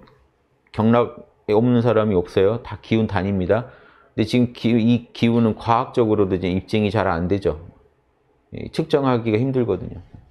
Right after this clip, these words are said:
드러난, 어떤 겉으로 드러난 현상을 가지고 접근할 수 있어요. 열기를 일으킨다던가 뭔가 냉기를 일으킨다던가. 그런데 기운 자체에 대해서는 지금 우리가 접근이 힘들죠. 이게 바람 같은 몸이에요.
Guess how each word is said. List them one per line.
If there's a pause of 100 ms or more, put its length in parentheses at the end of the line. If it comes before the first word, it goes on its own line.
(880)
드러난,
어떤
겉으로
드러난
현상을
가지고
접근할
수
있어요. (280)
열기를
일으킨다던가
뭔가
냉기를
일으킨다던가.
그런데 (280)
기운
자체에
대해서는
지금
우리가
접근이
힘들죠. (260)
이게
바람
같은
몸이에요.